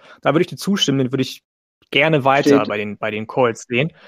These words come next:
Speaker 1: Ähm, wir haben eben schon kurz über Quarterbacks gesprochen. Du sagst, du möchtest gerne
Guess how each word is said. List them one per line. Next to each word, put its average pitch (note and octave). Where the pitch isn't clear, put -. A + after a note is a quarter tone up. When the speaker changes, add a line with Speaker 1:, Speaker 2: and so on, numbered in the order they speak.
Speaker 1:
Ähm, C3
wir C3+
haben F3
eben A3+
schon G3
kurz A3+
über F#3
Quarterbacks E3+
gesprochen. A2+
Du D3
sagst, F3
du D#3+
möchtest D#3+
gerne D3+